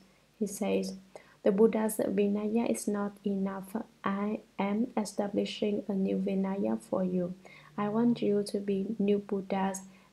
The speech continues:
and I'm creating a new Buddhism. The previous one is obsolete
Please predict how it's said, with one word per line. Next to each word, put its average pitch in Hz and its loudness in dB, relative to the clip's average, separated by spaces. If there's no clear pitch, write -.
and 190 2
I'm 190 0
creating 226 0
a 196 0
new 190 4
Buddhism. 190 0
The 214 6
previous 208 2
one 202 0
is 202 0
obsolete 190 0